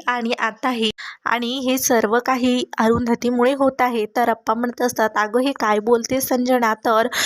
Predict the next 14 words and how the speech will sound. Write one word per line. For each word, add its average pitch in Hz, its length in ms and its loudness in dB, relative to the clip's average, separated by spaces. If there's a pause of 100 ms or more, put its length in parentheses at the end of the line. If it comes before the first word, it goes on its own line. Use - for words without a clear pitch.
(240)
अ, - 100 2
संजना 226 420 0
म्हणत 247 320 2
असते, 233 240 0
"हो 240 220 4
अप्पा, 247 320 2
हे 240 180 -2
सर्व 226 400 2
काही 240 200 0 (160)
ठीक 247 220 0
आहे, 240 280 4
कारण 226 300 2 (100)
तिनेच 247 380 2
तर 240 120 4